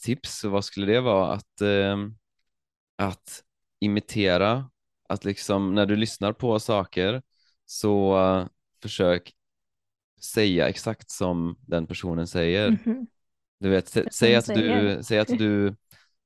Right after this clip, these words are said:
Speaker 1: imiterar, säg att du imiterar en dialekt, liksom.
Speaker 2: Ah.
Speaker 1: Säg att du skulle imitera någon från, eh, Andalusien,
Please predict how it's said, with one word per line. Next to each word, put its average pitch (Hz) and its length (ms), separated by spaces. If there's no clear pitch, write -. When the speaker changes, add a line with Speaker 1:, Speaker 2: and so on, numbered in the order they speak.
Speaker 1:
imiterar, 95 920
säg - 140
att - 120
du 101 260
imiterar 101 420
en 92 280
dialekt, 95 520
liksom. - 380
Speaker 2:
Ah. 208 200
Speaker 1:
Säg 104 100
att 95 60
du 101 100
skulle 101 220
imitera 98 480
någon 90 400
från, 87 460
eh, 87 220
Andalusien, 87 720